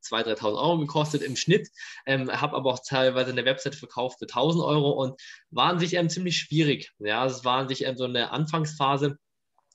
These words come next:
wo ich teilweise von Kunde zu Kunde gelaufen bin, ähm, wusste nicht wirklich, was ich tun soll, hatte auch kein wirkliches System, habe einfach gesagt, ich mache jetzt Webseiten, habe mir so ein paar Kurse angeguckt, wie man WordPress macht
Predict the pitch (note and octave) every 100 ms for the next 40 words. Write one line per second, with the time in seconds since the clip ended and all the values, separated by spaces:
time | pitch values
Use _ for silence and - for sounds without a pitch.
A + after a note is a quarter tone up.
0 | - B2+ C3 C#3+ C#3 C3+ C3+ D3 C#3+ -
1 | E3 D#3 D3 - A3+ A3 F#3 F#3 F#3 F3+
2 | E3+ D#3 C#3+ C#3+ D3+ D3+ C#3+ C#3+ C#3 B2+
3 | - - G3 E3+ E3 E3 - - - -
4 | D3+ D#3 D3+ C#3+ C#3+ C#3 D3+ C#3+ C3 -
5 | - D3 F#3 F#3 C#3 E3+ - C#3+ C3+ C3
6 | B2 - D3 - A#2+ A#2 A2+ - - C#3
7 | E3+ - F3 F3 F3 F3+ E3+ D3+ C#3 C3
8 | A#2+ - A#2 - E3+ D#3+ D3+ D3+ - C3
9 | A2+ A#2+ E3+ E3+ F3 E3+ D#3+ D#3+